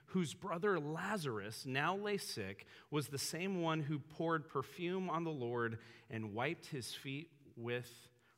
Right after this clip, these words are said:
her hair." I love that John includes this explanation of who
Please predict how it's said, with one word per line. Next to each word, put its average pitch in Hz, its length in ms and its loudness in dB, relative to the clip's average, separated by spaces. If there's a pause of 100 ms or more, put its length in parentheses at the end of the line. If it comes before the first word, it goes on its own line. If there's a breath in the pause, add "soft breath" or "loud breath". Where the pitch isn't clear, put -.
(100)
her 113 100 2
hair." 82 380 -6 (880 soft breath)
I 135 40 -2
love 156 380 0
that 139 80 4
John 127 360 2
includes 147 460 -4
this 143 200 -2
explanation 123 760 -2
of 107 140 -2
who 160 380 2